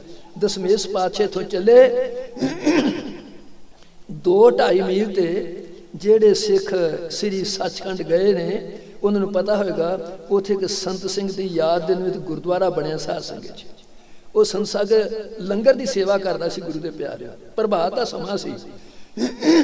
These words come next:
ਜਦੋਂ ਦਸਮੇਸ਼ ਪਾਤਸ਼ਾਹ ਜੀ ਮਿਲੇ, ਉਸ ਨੇ ਪਛਾਣ ਕੀਤੀ, ਉਹਨੇ ਘੋੜੇ ਦੀਆਂ ਵਾਗਾਂ ਫੜ ਲਈਆਂ। "ਦਸਮੇਸ਼ ਪਾਤਸ਼ਾਹ, ਤੁਸੀਂ ਇਕੱਲੇ ਹੀ?" ਬੜੀ ਚੰਬਾ ਦੀ ਬਾਤ ਹੈ,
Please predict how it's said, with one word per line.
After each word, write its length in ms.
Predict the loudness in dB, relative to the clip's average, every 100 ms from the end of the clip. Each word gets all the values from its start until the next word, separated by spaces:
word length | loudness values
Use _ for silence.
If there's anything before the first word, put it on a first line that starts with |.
| 2 -4 -8 -4
ਜਦੋਂ 240 | -2 -2
ਦਸਮੇਸ਼ 500 | -4 -6 0 0 0
ਪਾਤਸ਼ਾਹ 340 | -4 -4 -4
ਜੀ 100 | -6
ਮਿਲੇ, 640 | -6 0 0 0 -4 -8 -14 -16 -20 -16 0
ਉਸ 220 | 0 0
ਨੇ 100 | -4
ਪਛਾਣ 400 | -4 -4 -4 -4
ਕੀਤੀ, 680 | -4 -6 -4 -6 -6 -8 -16 -18 -16 -6
ਉਹਨੇ 180 | -2 -2
ਘੋੜੇ 260 | 0 0
ਦੀਆਂ 140 | 0 -2
ਵਾਗਾਂ 320 | -2 -2 -4
ਫੜ 160 | -4 -2
ਲਈਆਂ। 300 | -2 -4 -6 -10 -12 -14 -10
"ਦਸਮੇਸ਼ 420 | -8 -2 -2 -2
ਪਾਤਸ਼ਾਹ, 340 | -4 -4 -6
ਤੁਸੀਂ 200 | -8 -8
ਇਕੱਲੇ 420 | -8 -2 2 4 4
ਹੀ?" 260 | 0 -6 -12 -16 -18 -20 -20 -20 -20 -20 -20 -18 -8
ਬੜੀ 200 | -2 -2
ਚੰਬਾ 320 | -2 -2 -2
ਦੀ 120 | -2
ਬਾਤ 300 | 0 0 0
ਹੈ, 380 | -4 -6 -12 -14